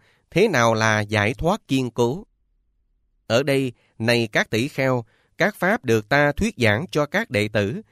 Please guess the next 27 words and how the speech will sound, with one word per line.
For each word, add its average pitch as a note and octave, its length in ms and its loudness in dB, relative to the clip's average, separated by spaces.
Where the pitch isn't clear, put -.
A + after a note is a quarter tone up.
để A2+ 260 0
chơn D3+ 240 2
chánh E3+ 280 -2
đoạn A2 280 2
diệt A2 200 -2
khổ G#2+ 260 0
đau B2 420 -4
một A2+ 260 -2
cách - 220 -2
hoàn A2 320 -2
toàn. G#2 320 -2
Vì A#2 200 0
rằng, G#2+ 340 0
này A2+ 300 0
các E3 160 0
tỷ A#2 160 -2
kheo, C3 360 -2
các G3+ 180 0
pháp G3+ 260 -2
được A2+ 240 -2
ta D3 200 2
thuyết G#3 260 -4
giảng A2+ 360 0
cho C#3+ 180 2
các G3+ 240 -6
đệ G#2 180 -2
tử G#2+ 320 -4